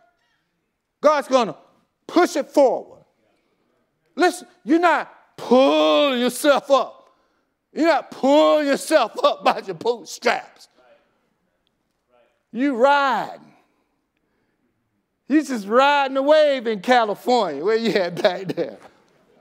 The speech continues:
I see them boys riding the waves out there and surfing. And God is, look, God is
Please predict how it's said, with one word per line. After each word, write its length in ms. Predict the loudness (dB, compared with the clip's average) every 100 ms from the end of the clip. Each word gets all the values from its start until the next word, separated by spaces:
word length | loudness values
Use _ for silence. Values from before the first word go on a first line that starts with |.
| _ -14
I 140 | -10
see 200 | -8 -6
them 140 | -6 0
boys 340 | 2 2 0
riding 540 | 0 0 0 -2 -4
the 80 | -2
waves 600 | 0 2 0 -2 -6 -4
out 280 | -4 -4 -6
there 200 | -10 -12
and 180 | -18 -20
surfing. 460 | -6 -4 -4 -10 _ _ _ _ _ _ _
And 120 | -12
God 300 | 0 2 2
is, 80 | -4
look, 460 | -6 -6 -6 _ _
God 260 | 0 0
is 80 | -4